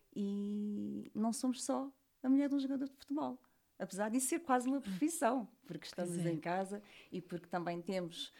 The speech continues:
Speaker 1: estamos com eles, temos que os acompanhar. E, da minha perspectiva, eu se estou a acompanhar o meu marido que está no estrangeiro, não é? Se fizermos uma mudança dessas tão radical na nossa vida, derivada à profissão dele, eu tenho que estar ali para o apoiar, não é? E tenho que fazer o meu trabalho de casa, que é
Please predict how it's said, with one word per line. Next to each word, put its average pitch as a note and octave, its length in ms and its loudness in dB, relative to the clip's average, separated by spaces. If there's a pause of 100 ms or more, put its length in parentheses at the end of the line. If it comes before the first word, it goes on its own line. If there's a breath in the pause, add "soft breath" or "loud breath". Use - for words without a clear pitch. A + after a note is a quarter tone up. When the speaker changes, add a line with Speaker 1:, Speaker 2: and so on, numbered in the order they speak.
(120)
Speaker 1:
estamos E3+ 320 -4
com D#3 200 0
eles, E3 220 -2
temos E3 180 -6
que - 100 -8
os D#3+ 100 -4
acompanhar. D#3+ 640 -6 (420 loud breath)
E, D#3 180 -4 (180)
da D#3 220 -8
minha E3 340 -4
perspectiva, D3+ 720 -12 (240)
eu D3 140 -8
se - 180 -12
estou - 160 -8
a E3+ 40 -4
acompanhar E3 420 -6
o D#3+ 60 -8
meu D#3+ 100 -4
marido D#3 320 -8
que - 60 -18
está D#3 200 -10
no D3+ 80 -6
estrangeiro, D3+ 640 -6
não D#3+ 80 -8
é? D#3 60 -10 (100)
Se - 140 -18
fizermos E3+ 340 -8
uma F3 140 -4
mudança E3 360 -6
dessas D#3+ 300 -12
tão E3+ 100 -8
radical E3 460 -8
na E3 80 -4
nossa D#3+ 260 -8
vida, D#3 320 -6 (540 loud breath)
derivada D#3 320 -6
à D3+ 60 -6
profissão D3+ 500 -8
dele, D3 240 -6 (240 soft breath)
eu E3+ 60 -8
tenho F3+ 160 -4
que - 80 -8
estar F3+ 100 -2
ali F#3+ 160 -6
para A3 240 -6
o A3+ 140 -6
apoiar, A3 420 -8 (100)
não E3 120 -4
é? D#3+ 100 -8 (260 loud breath)
E F3 80 -8
tenho F#3 140 -6
que - 80 -10
fazer F#3 140 -4
o F3+ 40 -2
meu F3+ 120 -2
trabalho F3 320 -2
de E3+ 80 -18
casa, F#3+ 340 -2
que G3+ 160 -8
é D#3+ 160 -4